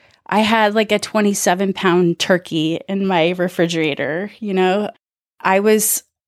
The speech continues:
about to have a bunch of people over, and then I went from, like, entertaining mode into, like, "Holy crap, your mom is dying." And so it was really tough for me because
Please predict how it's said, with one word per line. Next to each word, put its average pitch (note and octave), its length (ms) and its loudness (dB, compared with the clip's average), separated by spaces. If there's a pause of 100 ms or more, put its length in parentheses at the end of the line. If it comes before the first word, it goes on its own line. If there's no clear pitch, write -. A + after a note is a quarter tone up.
(100)
about G#3 460 2
to A3+ 100 0
have G3+ 300 0
a G3+ 60 -2
bunch G3+ 220 0
of G3+ 160 -4
people G3+ 360 -4
over, F3+ 360 2
and F3+ 280 0
then F#3 120 4
I E3+ 120 4
went F#3 360 2
from, F3+ 360 2
like, D#3+ 300 0 (140)
entertaining F#3 760 0
mode G3 280 2
into, F3 360 2
like, D3+ 360 0
"Holy F#3 840 -2 (560)
crap, E3 340 -4
your E3 120 -2
mom D3 240 -2
is F3 160 -8
dying." - 560 -6 (100)
And G3 200 0
so G3 340 4
it D#3 140 2
was F#3+ 160 -2
really G#3 260 2
tough - 320 -4
for A3+ 140 -4
me B3 220 0
because G3+ 600 -2